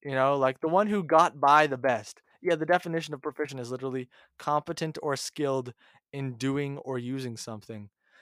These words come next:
Um, and I just, okay, I know people, I don't really have a bone to pick with the rules themselves of, like, where the age cut off and the number of games cut off and all that.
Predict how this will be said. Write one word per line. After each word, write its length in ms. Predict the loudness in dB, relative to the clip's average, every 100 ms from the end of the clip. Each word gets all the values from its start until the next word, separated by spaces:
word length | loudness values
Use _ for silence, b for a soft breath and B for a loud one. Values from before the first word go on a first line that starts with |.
| b _
Um, 460 | -4 -4 -4 -10 -14 _ _ _ _ _ _ _ _ _ -4
and 200 | 0 2
I 260 | 6 6
just, 440 | 6 2 0 -8 -20 _ _ _ _ _ _ _ _
okay, 420 | -2 0 -2 -4 -8 -2
I 80 | 0
know 100 | 2
people, 320 | 0 -2 4
I 160 | 6 4 2 _ _ _ _
don't 180 | 2 4
really 160 | 4 4
have 120 | 4
a 60 | 2
bone 220 | 0 0
to 60 | -2
pick 320 | -2 -2 -10 _ _ _ _ _ -8
with 160 | -4
the 80 | -4
rules 420 | -4 -4 -2 -2
themselves 720 | -4 -8 0 2 2 0 -10 -18 _ _ _ _ -6
of, 120 | 0
like, 180 | 2 2
where 100 | -2
the 160 | -2
age 440 | -2 -2 -2 -4 -8
cut 180 | 0 6
off 380 | 10 10 8 2
and 100 | -2
the 100 | -2
number 320 | -2 -2 0
of 140 | -2
games 440 | -4 -4 -4 -6 -6
cut 180 | 2 6
off 340 | 8 6 2 b b _
and 100 | 0
all 140 | 2
that. 320 | 4 6 4